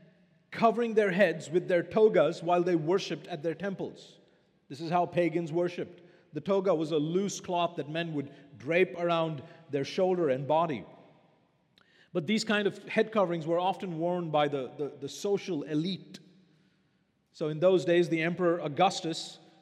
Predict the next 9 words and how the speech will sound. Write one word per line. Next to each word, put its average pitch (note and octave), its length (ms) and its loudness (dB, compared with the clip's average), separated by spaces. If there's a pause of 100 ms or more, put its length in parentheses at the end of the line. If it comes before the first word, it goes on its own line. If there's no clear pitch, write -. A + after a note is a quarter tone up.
(200)
was C3+ 240 -4
depicted D#3+ 680 -2
on D#3+ 160 -6
a C#3 40 -4
coin E3+ 480 -6
with D3 120 -4
his D#3 160 -6
head C#3 340 -6 (460)
covered. F#3 400 0